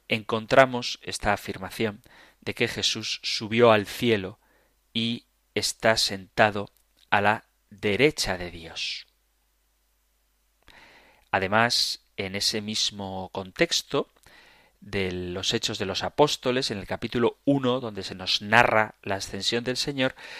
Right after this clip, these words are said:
Jesús promete a los discípulos: "Recibiréis la fuerza del Espíritu Santo que vendrá sobre vosotros y seréis mis testigos en Jerusalén, en toda Judea y Samaria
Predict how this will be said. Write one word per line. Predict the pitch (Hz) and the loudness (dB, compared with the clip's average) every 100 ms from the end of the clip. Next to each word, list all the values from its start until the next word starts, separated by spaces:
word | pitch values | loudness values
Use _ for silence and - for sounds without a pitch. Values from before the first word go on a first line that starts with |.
| - - | -18 -4
Jesús | 139 - 196 - - _ _ _ _ | 2 4 4 0 -6 _ _ _ _
promete | 117 107 139 - - _ | 4 6 4 0 -14 _
a | - | -8
los | 90 87 | -6 -6
discípulos: | - - 123 - 107 104 - - | -6 -6 -6 -6 -6 -6 -8 -10
"Recibiréis | 107 107 110 - 107 113 139 - | -6 0 0 -2 -4 0 2 4
la | 120 | 2
fuerza | - 139 135 131 - 113 | 2 6 6 6 2 0
del | 110 | 0
Espíritu | 107 - 117 107 110 | -4 -4 -6 -4 2
Santo | 156 165 - 147 | 4 4 0 -4
que | 120 | -2
vendrá | 110 104 113 117 | -4 0 2 2
sobre | - - 156 147 | -2 0 2 2
vosotros | 117 110 113 113 110 - - - - - | 0 -4 -6 -8 -8 -8 -10 -20 -20 -14
y | - | -4
seréis | - 101 107 | 2 4 4
mis | 107 101 | 0 -6
testigos | - 95 - 113 101 95 | -6 -6 -6 -6 -4 -6
en | 95 | -8
Jerusalén, | 92 - - - 120 170 170 - - - - | -12 -10 -8 0 2 2 0 -18 -20 -20 -10
en | 95 | -10
toda | 92 113 113 | 0 2 2
Judea | - 95 104 107 107 _ - | 0 -4 -2 0 -2 _ -10
y | 101 | -6
Samaria | - 95 110 123 117 | -4 -2 -2 -2 -2